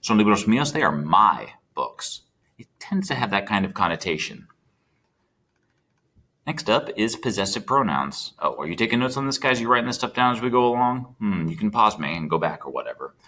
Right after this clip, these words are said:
So possessive pronouns take the place of a noun.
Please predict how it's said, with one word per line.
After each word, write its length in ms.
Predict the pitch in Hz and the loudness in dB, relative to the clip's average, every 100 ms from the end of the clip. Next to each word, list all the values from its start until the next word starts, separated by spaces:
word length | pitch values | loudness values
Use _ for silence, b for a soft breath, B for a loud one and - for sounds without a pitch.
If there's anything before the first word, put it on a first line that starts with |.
| B B B B B | B B B B B
So 280 | 107 87 b b | -2 -2 b b
possessive 440 | 120 135 - 190 | -2 0 0 0
pronouns 420 | 170 151 92 95 | 2 4 4 2
take 320 | - 110 107 - | -2 -2 -2 -4
the 60 | |
place 360 | 127 113 110 - | -4 0 0 0
of 60 | |
a 80 | 78 | -4
noun. 380 | 71 57 50 | -6 -8 -12